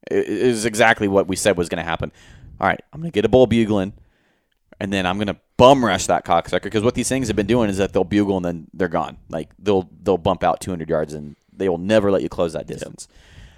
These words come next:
Speaker 1: And, uh, and it was a really pressured area. And, uh, so I'm like, "Okay, they're answering, but they're not letting, they, they're just kinda like, 'Hey, I'm here, but I don't wanna mess around with anybody.'"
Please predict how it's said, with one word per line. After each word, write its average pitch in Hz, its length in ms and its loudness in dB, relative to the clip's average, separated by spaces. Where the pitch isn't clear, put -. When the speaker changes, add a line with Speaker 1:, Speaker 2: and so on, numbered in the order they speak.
Speaker 1:
And, 101 360 0
uh, 87 260 4
and 95 100 -8
it 95 40 -2
was 90 100 -4
a 95 40 -2
really 95 260 0
pressured 82 480 -2
area. 80 400 -2
And, 98 420 0
uh, 87 360 2
so 98 260 2
I'm 90 100 0
like, 80 160 -6
"Okay, 76 280 -6
they're 92 140 -2
answering, 104 580 0
but 90 140 -2
they're 92 100 -2
not 110 240 -2
letting, 101 840 0
they, 107 180 -2
they're 117 140 4
just 113 300 -6
kinda 120 160 -4
like, 98 180 -2
'Hey, 123 160 -2
I'm 95 140 -2
here, 110 180 -4
but 92 120 0
I 90 40 2
don't 95 140 -2
wanna 90 120 -6
mess - 200 -6
around 82 160 -8
with 73 80 -8
anybody.'" 64 340 -14